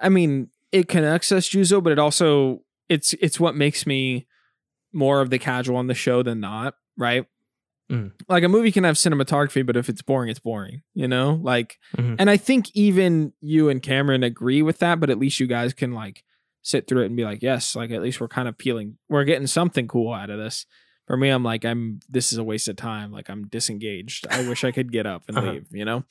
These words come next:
Speaker 2: Uh-huh.
Speaker 1: Um, so
Speaker 2: But we should, we should, uh, just give a small recognition to the cinematography, 'cause this is an, like, an insanely beautiful looking movie.
Speaker 1: Oh,
Speaker 2: And if
Speaker 1: yeah.
Speaker 2: we, I know, I think, I don't know if you guys still do the shot of the film thing, but this, that could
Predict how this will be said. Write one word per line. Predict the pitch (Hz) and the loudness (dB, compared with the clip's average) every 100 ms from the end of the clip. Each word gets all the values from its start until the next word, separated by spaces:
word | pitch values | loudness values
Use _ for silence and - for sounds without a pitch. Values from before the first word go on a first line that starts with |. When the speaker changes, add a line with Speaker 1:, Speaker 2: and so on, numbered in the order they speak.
| - - | -18 -6
Speaker 2:
Uh-huh. | 127 113 107 | -2 -2 0
Speaker 1:
Um, | 190 170 139 120 107 101 _ _ | 4 4 4 0 -6 -12 _ _
so | - 165 147 139 | 0 4 6 6
Speaker 2:
But | 135 | 6
we | |
should, | 143 151 123 _ _ - | 4 0 -6 _ _ -2
we | 143 | 2
should, | 202 151 - | 2 2 -4
uh, | - - 139 139 | -12 -10 -8 -8
just | 135 143 - - 135 | -10 -12 -14 -20 -4
give | 135 127 | 0 0
a | 120 | 2
small | - - 139 120 110 185 - - | 0 0 0 2 0 -6 -18 -12
recognition | 127 131 123 123 120 101 | -2 0 0 -2 -2 -6
to | 104 | -12
the | 107 | -4
cinematography, | 139 110 98 120 208 190 - - | -2 -2 -4 -4 -4 -8 -18 -18
'cause | 117 117 | -12 -8
this | 135 | -6
is | 120 107 | -8 -12
an, | 101 104 - | -20 -20 -8
like, | 139 - _ _ | -8 -8 _ _
an | 160 123 | -2 -2
insanely | 104 - 139 120 110 113 | -2 0 0 0 -4 -14
beautiful | 117 117 117 127 123 | -14 -12 -12 -14 -14
looking | 120 - 117 | -12 -10 -8
movie. | 113 110 - 147 - | -10 -10 -14 -10 2
Speaker 1:
Oh, | 294 160 | 4 4
Speaker 2:
And | |
if | 131 | 4
Speaker 1:
yeah. | 139 | 2
Speaker 2:
we, | 127 123 _ _ - | 0 -2 _ _ -2
I | 156 | 2
know, | 147 147 | 2 0
I | 160 | 0
think, | 180 | 0
I | 170 | 2
don't | 175 | 0
know | |
if | 156 | 2
you | |
guys | 139 - | 0 0
still | 135 | -4
do | 127 113 | -4 -6
the | |
shot | - 120 110 | -2 0 0
of | 104 | -2
the | 101 | -10
film | 120 107 107 | -6 -6 -6
thing, | 113 110 | -12 -10
but | 117 | -6
this, | 120 - 143 | -6 -4 -2
that | 127 - | -2 -2
could | 117 | -10